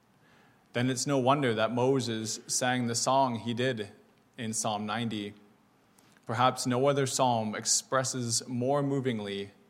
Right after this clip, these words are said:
the sad state of man before the face of God. For we are brought to an en-,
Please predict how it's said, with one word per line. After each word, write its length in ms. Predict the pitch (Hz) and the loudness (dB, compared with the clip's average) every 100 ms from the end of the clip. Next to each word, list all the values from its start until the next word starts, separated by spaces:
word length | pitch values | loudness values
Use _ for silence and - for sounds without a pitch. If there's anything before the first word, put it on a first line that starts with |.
| _ | _
the 100 | - | -10
sad 460 | 117 - 131 127 117 | -6 0 4 4 2
state 380 | - - 135 131 | -4 -2 -2 -2
of 80 | 117 | -2
man 500 | 113 107 104 101 104 - - | -2 -2 -4 -8 -12 -16 -14
before 280 | - 120 107 | -10 -6 -6
the 120 | 101 | -6
face 300 | - 113 - | -8 -6 -8
of 100 | - | -6
God. 340 | 104 104 101 107 - _ _ _ _ _ _ _ _ | -2 -2 -4 -12 -20 _ _ _ _ _ _ _ _
For 140 | 135 | 0
we 160 | 127 135 | 4 4
are 120 | 123 | 4
brought 360 | 120 131 139 - | 6 8 8 4
to 160 | 147 | -2
an 100 | 127 | 0
en-, 200 | 123 139 | 0 0